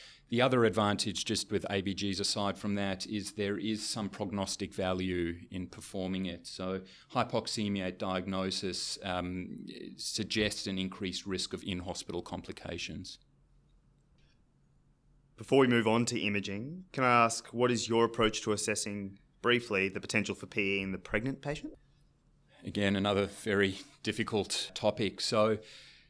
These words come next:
Speaker 1: we obviously want to try and avoid radiation in these patients. So in pregnant women, I think the first thing to look at is whether they've got any clinical signs of a D V T.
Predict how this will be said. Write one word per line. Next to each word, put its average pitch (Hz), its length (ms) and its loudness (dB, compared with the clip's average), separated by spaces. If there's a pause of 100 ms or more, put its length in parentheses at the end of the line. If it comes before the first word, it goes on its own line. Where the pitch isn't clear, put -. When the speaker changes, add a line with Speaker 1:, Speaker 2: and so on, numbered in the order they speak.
(300)
Speaker 1:
we 120 160 4
obviously 135 300 6
want 113 200 6
to 107 60 0
try 110 260 4
and 104 80 4
avoid 98 640 4
radiation 104 880 2
in 107 180 -4
these 104 160 -2
patients. 113 760 -4
So 104 640 4
in 107 140 0
pregnant 131 420 0
women, 107 580 2
I - 180 -10 (460)
think 139 280 0
the - 60 -4
first 139 360 2
thing 113 160 2
to - 100 -4
look 107 240 0
at 98 420 0 (100)
is 98 540 -2
whether 98 680 0 (100)
they've 92 220 -4
got 98 240 0
any 95 380 -4 (100)
clinical 101 380 -2
signs 92 460 -4
of 87 100 -8
a - 20 -8
D 87 220 -4
V 87 160 -6
T. 82 420 -6